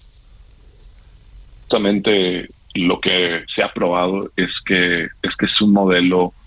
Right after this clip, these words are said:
que tiene muchos más beneficios para esa empresa. Y te platico un, un ejemplo de lo que vimos en la pandemia. En la pandemia vimos que muchos de los clientes,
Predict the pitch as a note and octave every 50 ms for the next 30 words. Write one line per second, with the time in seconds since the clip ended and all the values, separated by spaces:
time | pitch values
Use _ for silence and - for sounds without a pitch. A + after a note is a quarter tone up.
0 | - - - - - - - A2+ F#2+ F#2 F2+ F#2+ G#2 G#2 - - G2+ E2+ G2 F#2+
1 | F2 - F#2+ F2+ E2 D#2 - - - - - - - - - - - - - -
2 | - - - - - - - - - - A2 - - - - - - - C3 A2
3 | G#2 G2 F#2 - - - - F#2+ F#2+ F#2+ F#2 F2+ F2+ F2 E2+ D#2+ D#2+ D2+ D2 -
4 | - - - F2+ F2+ F2+ F2 - - F2+ F2+ - G#2 F#2+ F#2 F2+ E2+ - - -
5 | - - - - - - G2+ F#2 E2+ - - F#2 F2+ F#2+ F#2+ F2+ - F#2 F2 E2
6 | - F2+ E2 E2 E2 D#2 - - - - _ - - - - - - - - G#2
7 | G#2 - G#2+ G#2 G#2+ A#2 A#2+ A#2+ A2 A2 A2 A2 A2 G#2 - - G2 F2+ F#2 G2
8 | F#2+ - G#2+ G2+ F2+ E2+ F#2 E2+ E2+ - - - F#2+ F2+ E2 - - F#2 F#2 F#2
9 | F2+ E2+